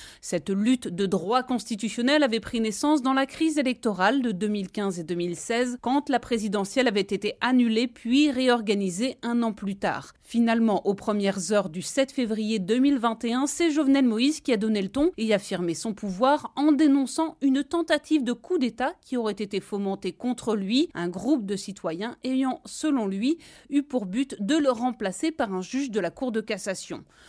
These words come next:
Beaucoup de doutes ont surgi face à cette présumée tentative de coup d'État, notamment au regard des images de policiers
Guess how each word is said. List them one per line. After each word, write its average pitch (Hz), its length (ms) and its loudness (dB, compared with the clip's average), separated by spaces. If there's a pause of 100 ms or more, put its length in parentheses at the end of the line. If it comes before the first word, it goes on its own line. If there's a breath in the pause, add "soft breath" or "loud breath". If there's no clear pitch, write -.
(380 loud breath)
Beaucoup 226 360 -2
de 202 140 -4
doutes 180 300 -8
ont 220 100 -2
surgi 269 560 2
face 233 260 -4
à 220 60 -4
cette 196 280 -8
présumée 226 560 -2
tentative 233 600 -4
de 220 80 -2
coup 226 160 -6
d'État, 240 460 -2
notamment 277 600 2
au 302 40 2
regard 240 320 0
des 226 260 -2
images 247 380 0
de 254 80 0
policiers 220 560 -4